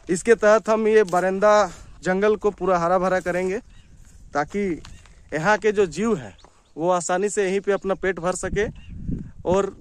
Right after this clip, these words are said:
जंगल में ही ज़्यादातर रुके, गांव में ना जाए, जिससे गांव वालों के बीच में जो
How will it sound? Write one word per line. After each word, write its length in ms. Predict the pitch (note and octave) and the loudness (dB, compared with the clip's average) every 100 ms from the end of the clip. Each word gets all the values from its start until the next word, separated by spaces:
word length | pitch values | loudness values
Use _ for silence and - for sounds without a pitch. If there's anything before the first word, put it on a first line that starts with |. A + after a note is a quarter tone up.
| - | -16
जंगल 400 | - F#3+ G#3 A#3 | -2 0 4 2
में 120 | A#3 A3 | 2 0
ही 120 | B3 | 2
ज़्यादातर 440 | G#3+ G#3 G#3+ A3+ | 2 2 0 0
रुके, 260 | G#3+ A3+ A3 | -2 0 0
गांव 260 | F3 F#3+ G#3 | 2 2 2
में 120 | G3+ | 2
ना 160 | F#3 F#3 | 0 2
जाए, 240 | G3 B3 - - - - - - - C#3+ | 0 -2 -6 -20 -20 -20 -20 -20 -18 -10
जिससे 280 | E3 G3 | -4 -2
गांव 220 | F3 F3 F3 | 0 2 2
वालों 240 | F#3 G3+ | 2 0
के 140 | G3 F#3 - - - - - C#3+ | -2 -4 -4 -20 -20 -20 -16 -4
बीच 220 | F#3+ F#3 | -4 -2
में 140 | F#3+ | -4
जो 240 | E3+ F3+ | -2 -2